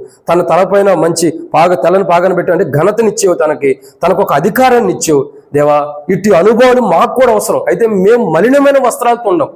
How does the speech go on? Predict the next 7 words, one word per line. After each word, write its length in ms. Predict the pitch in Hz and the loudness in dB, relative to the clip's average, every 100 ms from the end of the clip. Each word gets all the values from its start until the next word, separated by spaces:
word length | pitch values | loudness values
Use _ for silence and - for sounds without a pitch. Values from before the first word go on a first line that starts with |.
| - _ _ - | -18 _ _ -2
మలినమైపోయి 600 | 180 254 269 262 254 202 | 2 4 4 2 2 0
ఉండవు, 280 | 165 131 123 | 0 -2 -2
మలినమైపోయిన 600 | 156 180 180 180 180 175 | -2 0 -2 -2 0 0
మా 80 | |
జీవితం 360 | 160 180 180 165 | 0 0 0 0
పాపం, 320 | 165 175 170 165 | 0 0 0 0
లోకం 360 | 190 196 175 | 0 -2 -4